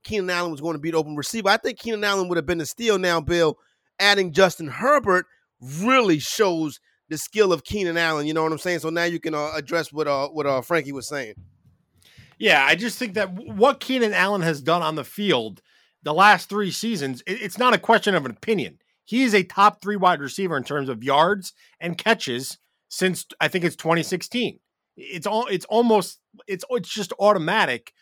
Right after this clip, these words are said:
Speaker 2: what he will do year in and year out. And y-, you could talk about Mike Williams and Hunter Henry being involved in the offense. It doesn't matter. Keenan Allen's gonna get twelve targets a game.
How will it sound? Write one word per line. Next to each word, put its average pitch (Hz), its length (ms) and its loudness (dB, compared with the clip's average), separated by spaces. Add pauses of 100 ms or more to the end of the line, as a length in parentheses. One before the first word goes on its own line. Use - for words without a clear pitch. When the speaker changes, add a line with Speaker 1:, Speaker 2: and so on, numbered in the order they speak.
(200)
Speaker 2:
what 175 240 0
he 170 160 -4
will 160 140 0
do 139 380 2
year 160 240 0
in 151 60 0
and 143 140 -6
year 151 180 -2
out. 170 240 4
And 117 180 -8 (320)
y-, 151 80 -14
you 175 180 -6
could 180 120 -4
talk 180 160 2
about 175 200 0
Mike 170 280 0
Williams 175 480 -2
and 131 120 -4
Hunter 165 260 -2
Henry 175 260 -4
being 165 220 -6
involved 156 320 0
in 151 60 -8
the 139 120 -4
offense. 156 460 -2 (320)
It 160 60 -18
doesn't 180 240 2
matter. 180 420 4
Keenan 196 260 -2
Allen's 175 360 0
gonna 147 180 -4
get 147 240 0 (260)
twelve 165 300 4
targets 156 320 2
a - 20 -10
game. 147 200 -4